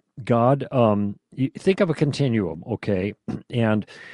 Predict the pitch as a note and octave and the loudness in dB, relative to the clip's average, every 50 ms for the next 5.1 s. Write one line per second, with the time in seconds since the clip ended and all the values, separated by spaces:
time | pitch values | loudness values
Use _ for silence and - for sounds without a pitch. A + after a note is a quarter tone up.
0 | - - _ - A#2 A2+ B2 A#2+ D3 B2+ A2 - - D3 D3 C#3+ D3+ D3 C#3+ C#3+ | -20 -6 _ -2 0 0 0 2 2 2 0 2 2 2 2 4 2 2 2 0
1 | B2+ - C#3 C3+ B2 C3+ A#2+ A2 - - B2+ A#2 G#2 A#2 G#2+ F#2+ F#2+ - - C3+ | -2 -2 -2 -2 0 0 -2 -2 0 0 0 0 2 0 -2 -2 -4 -4 -2 -2
2 | C3 D3 C#3+ B2 - C3 B2 - - B2+ A#2+ A2+ G#2+ G#2+ A#2 A2 G#2+ - - - | 0 0 -2 -2 -2 -4 -4 -4 -4 -4 -2 -2 -2 0 0 0 0 -2 -6 -8
3 | A#2 B2+ G#2+ A2+ A#2 A2 A2 A2 G#2+ - - - B2 - B2+ A2+ G#2 A2+ A2 G2+ | -6 -4 -4 -4 -4 -6 -8 -10 -10 -14 -16 -16 -6 -2 -2 0 0 0 -2 -2
4 | - - G#2+ F#2+ F#2+ G2 F#2 F#2+ F#2 E2+ E2 F2 - - G#2 F#2 - - G2 F#2 | -2 -4 -4 -2 -2 -2 -2 -2 -2 -2 -4 -8 -8 -6 -6 -6 -4 -4 -4 -4
5 | F#2 F2 | -4 -4